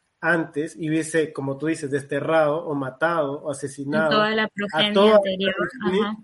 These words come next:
Speaker 1: solamente hubiese habido uno, pero en ese caso no se hizo, entonces habían dos que estaban disputando el poder, que anteriormente
Speaker 2: Ujú.
Speaker 1: sí había hecho todos los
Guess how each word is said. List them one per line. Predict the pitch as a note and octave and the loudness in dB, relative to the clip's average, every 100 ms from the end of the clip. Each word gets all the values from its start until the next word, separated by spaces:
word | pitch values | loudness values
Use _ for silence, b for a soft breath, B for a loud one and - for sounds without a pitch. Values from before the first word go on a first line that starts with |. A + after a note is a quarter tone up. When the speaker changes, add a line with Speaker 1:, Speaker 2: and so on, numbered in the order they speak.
| _ | _
Speaker 1:
solamente | - F3+ F3 E3+ D#3+ D#3+ | -2 2 4 2 0 -2
hubiese | D3+ D3 | -4 -2
habido | C#3+ D3+ F#3+ | 0 2 2
uno, | D3+ C#3+ | 0 -2
pero | C#3+ | -4
en | D#3+ | -4
ese | D#3 | -4
caso | D#3+ D3+ D3 | -4 -4 -4
no | D3+ | -4
se | D3+ E3+ | -4 -2
hizo, | F3 - D#3+ F#3 _ - | -2 -6 -10 -12 _ -8
entonces | D3+ C3+ | -6 -4
habían | C#3 C#3 C#3 C3 C#3 | -2 -2 -2 -4 2
dos | F#3 F3+ - - _ _ _ _ _ | 2 2 -4 -20 _ _ _ _ _
que | D3 | -8
estaban | C#3 C#3+ C3+ | -4 -4 -4
disputando | A#2+ C#3 B2+ C3+ B2+ | -6 -10 -8 -8 -8
el | A#2+ | -10
poder, | A2 C3 C#3 C3 _ _ _ _ _ _ | -10 -6 -6 -8 _ _ _ _ _ _
que | - | 2
anteriormente | F#3+ F#3 F3 F3 E3 G3 F#3+ | 4 4 2 2 4 0 -2
Speaker 2:
Ujú. | - | -6
Speaker 1:
sí | D#3 | -2
había | C#3 C#3 C3+ | 0 0 0
hecho | F#3 F3 C3 A#2 - | 0 -2 -8 -14 -10
todos | D3 C#3 | -4 -2
los | C3+ B2+ - - | -2 -6 -10 -18